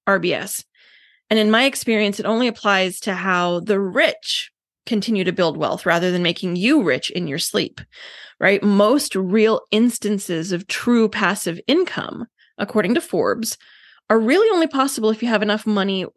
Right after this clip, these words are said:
uh, and assets to build off of in the first place. So leveraging wealth that's already in place. And this is especially true for some passive income schemes like interest on savings or even real estate. You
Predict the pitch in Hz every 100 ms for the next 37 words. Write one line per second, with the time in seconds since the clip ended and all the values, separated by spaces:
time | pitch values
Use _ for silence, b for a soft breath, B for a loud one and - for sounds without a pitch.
0 | - 127 - 208 - 180 208 214 165 -
1 | - b b - 226 180 240 233 - 190
2 | 196 208 175 165 185 170 - 214 - 190
3 | 190 190 202 220 208 202 175 170 185 -
4 | 170 - 175 170 143 - 226 185 185 254
5 | 240 214 214 - 247 - 240 208 - 330
6 | 370 196 147 b b b b 247 233 269
7 | 269 240 233 202 220 208 202 170 165 196
8 | 226 147 - - _ _ _ - 208 196
9 | 202 208 196 196 147 - - - B B
10 | B - 196 185 190 220 277 262 370 466
11 | - 151 139 - 202